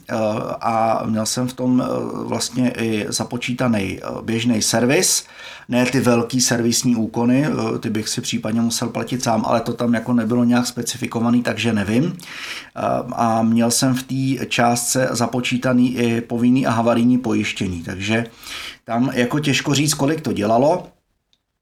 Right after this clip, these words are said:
Eh, u toho Chevroletu Spark, eh, kterýho jsem měl, tam jsem si platil povinný a havarijní pojištění sám.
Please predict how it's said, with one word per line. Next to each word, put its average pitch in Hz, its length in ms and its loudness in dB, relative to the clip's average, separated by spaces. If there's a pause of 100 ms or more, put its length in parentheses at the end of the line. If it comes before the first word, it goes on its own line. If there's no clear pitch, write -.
(200)
Eh, 113 180 -4
u 131 100 -2
toho 165 240 2
Chevroletu 160 540 2
Spark, 107 640 0
eh, - 1000 -10
kterýho 127 440 0
jsem 180 200 2
měl, 101 480 0
tam 107 200 -4
jsem 147 240 0
si 165 200 0
platil 156 520 -2
povinný 147 480 0
a 156 80 0
havarijní 139 540 2
pojištění 139 640 -2
sám. 101 640 0